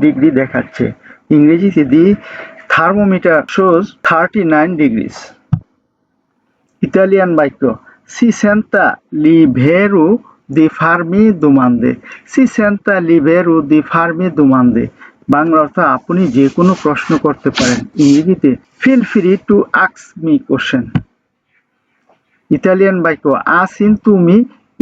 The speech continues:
influenzali।" "Ha sintomi influenzali।" বাংলা অর্থ, "আপনার কি ফ্লু এর উপসর্গ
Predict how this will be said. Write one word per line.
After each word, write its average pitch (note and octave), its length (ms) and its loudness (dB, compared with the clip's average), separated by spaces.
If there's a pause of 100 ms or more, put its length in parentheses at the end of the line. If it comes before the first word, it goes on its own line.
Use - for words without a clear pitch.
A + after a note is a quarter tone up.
influenzali।" D3+ 920 2 (520)
"Ha D#3 100 0 (180)
sintomi G3 800 2 (640)
influenzali।" F#3 1400 0 (440)
বাংলা E3+ 300 0
অর্থ, - 140 -6 (160)
"আপনার F3+ 340 -2 (100)
কি F#3+ 100 0 (120)
ফ্লু D#3 200 2 (160)
এর F#3 80 0 (140)
উপসর্গ F#3+ 420 -2